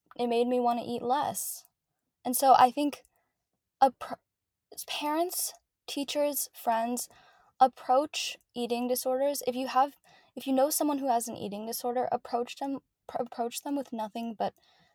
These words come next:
support and love and kindness, because they have a mental illness. It's not a choice.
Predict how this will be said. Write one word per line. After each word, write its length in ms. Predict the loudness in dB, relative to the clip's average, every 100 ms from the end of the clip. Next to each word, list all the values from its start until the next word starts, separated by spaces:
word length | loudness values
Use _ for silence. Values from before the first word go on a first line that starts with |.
| _ -10
support 640 | -4 -4 0 2 2 0
and 180 | -6 -6
love 240 | -4 -4 -4
and 180 | -6 -8
kindness, 760 | -10 -8 -6 -6 -6 -8 -10 -12 _ _ _ _ _ -8
because 260 | -4 0
they 160 | 2 4
have 140 | 4
a 60 | 2
mental 420 | 0 -2 -4 -6
illness. 500 | -4 -6 -6 -8 -10 -4
It's 180 | -4 -2
not 180 | -2 -2
a 60 | -6
choice. 680 | -6 -4 -2 -4 -8 -12